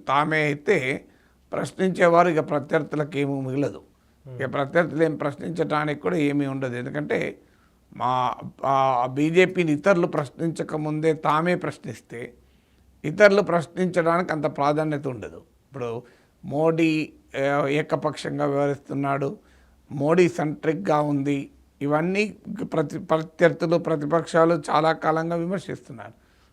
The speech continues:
Speaker 1: ఇప్పుడు ఆర్ఎస్ఎస్ అనడంతో ప్రత్యర్థుల విమర్శలకు వాల్యూ లేకుండా పోయింది. ఇప్పుడు ఆర్ఎస్ఎస్ అన్నది కదా అని అంటారు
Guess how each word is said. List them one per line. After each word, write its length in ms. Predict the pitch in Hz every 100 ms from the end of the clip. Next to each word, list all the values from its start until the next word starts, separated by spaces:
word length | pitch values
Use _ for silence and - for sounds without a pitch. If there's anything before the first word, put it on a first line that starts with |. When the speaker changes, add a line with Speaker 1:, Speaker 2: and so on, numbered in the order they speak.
| _ -
Speaker 1:
ఇప్పుడు 220 | 180 156
ఆర్ఎస్ఎస్ 540 | 147 156 185 175 185 170
అనడంతో 800 | 170 175 175 165 - 214 165 165
ప్రత్యర్థుల 720 | 165 151 135 202 185 190 185
విమర్శలకు 680 | 165 170 156 175 160 185
వాల్యూ 260 | 156 151 151
లేకుండా 320 | 147 143 120
పోయింది. 340 | 127 - 82 - _ _ _ 143
ఇప్పుడు 200 | 120 139
ఆర్ఎస్ఎస్ 460 | 139 165 175 175 165
అన్నది 400 | 170 160 170 170
కదా 340 | - 147 165
అని 160 | 196 151
అంటారు 360 | 147 113 98